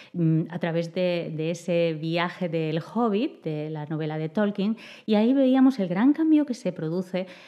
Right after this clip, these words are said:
entre el inicio de la novela, eh, cómo es Bilbo al, al inicio de la novela y cómo es al final.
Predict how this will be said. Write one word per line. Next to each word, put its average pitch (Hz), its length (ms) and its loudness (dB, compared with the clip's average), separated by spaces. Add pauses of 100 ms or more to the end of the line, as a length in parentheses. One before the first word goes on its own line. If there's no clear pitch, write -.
entre 160 340 -2
el 147 100 -4
inicio 196 480 2
de 156 100 -4
la 151 140 -2
novela, 180 560 0
eh, 175 100 0
cómo 170 280 2
es 160 140 -2
Bilbo 202 300 2
al, 143 140 -4 (100)
al 160 160 -2
inicio 160 380 -2
de 165 80 -4
la 180 80 0
novela 160 400 0
y 208 80 -2
cómo 175 320 0
es 156 240 -2
al 143 100 -6
final. 147 380 -6